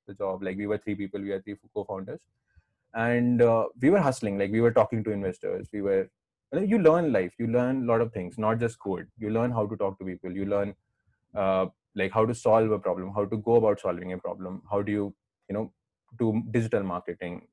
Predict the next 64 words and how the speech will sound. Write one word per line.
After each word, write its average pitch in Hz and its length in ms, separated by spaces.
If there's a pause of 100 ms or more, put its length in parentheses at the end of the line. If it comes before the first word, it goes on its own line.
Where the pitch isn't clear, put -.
(220)
whatnot. 90 400
Like, 92 120
you, 107 140
you, 117 320
you, 127 240
then 139 220
you 131 100
can 156 120
explore, 120 640
like, 107 200
what's 107 340
best 98 260
for 104 140
you, 101 160
and 98 120
then 98 140
you 95 80
can, 95 240
you 95 60
know, 110 140 (520)
uh, 101 160 (300)
like, 101 280 (280)
carve 104 180
out 101 160
your 101 140
career 95 340
path - 160 (380)
using 98 240
that. - 240
So 151 180 (380)
the 120 80
best 143 180
way 180 80
is 165 100
to, 175 80
like, 156 120
start 107 260
a 104 60
startup. 95 460 (100)
And 98 520
I 110 80
think 151 140
the 160 80
college 131 240
is 131 80
the 143 80
best 104 300
time 110 400
to 110 80
start 104 240
a 107 40
startup 110 280
because 113 280
you 107 120
don't 110 160
have 110 100
any 120 140
financial 98 480
liability. 92 480
You 98 100
have 110 140
nothing 98 340
to 101 60
lose. 95 280